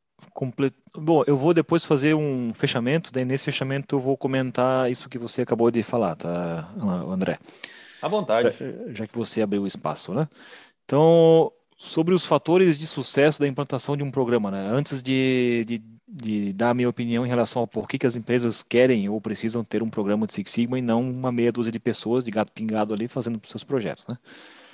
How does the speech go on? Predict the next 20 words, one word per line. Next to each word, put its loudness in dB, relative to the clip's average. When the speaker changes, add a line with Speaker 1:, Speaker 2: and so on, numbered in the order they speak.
Speaker 1:
É, 6
se -2
você 2
quer 4
ter 2
um 2
programa 4
de -8
melhoria 0
contínua -2
através 2
da -4
metodologia -2
Six -4
Sigma 0
dentro 0
da 4
sua -4
empre-, 0
em-, -8